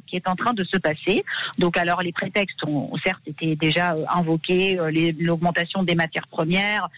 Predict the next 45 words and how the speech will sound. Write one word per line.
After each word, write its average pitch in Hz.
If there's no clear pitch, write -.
du 175
prix 208
des 196
matières 170
premières, 190
pardon, 220
l'augmentation 226
du 214
transport 208
maritime 196
qui, 226
pour 190
l'alimentation, 185
n'est 185
absolument 208
pas 196
en 180
cause 190
parce 180
qu'on 196
n'importe 190
quasiment 180
aucun 196
aliment 180
de 165
Chine, 240
hein, 190
euh, 151
quatre-vingts 185
pour 170
cent 185
de 175
l'alimentation 175
importée 175
en 160
Israël 170
vient 165
d'Europe, 165
donc 170
ce -
n'est 151
pas 151
du 151
tout 156
ça. 233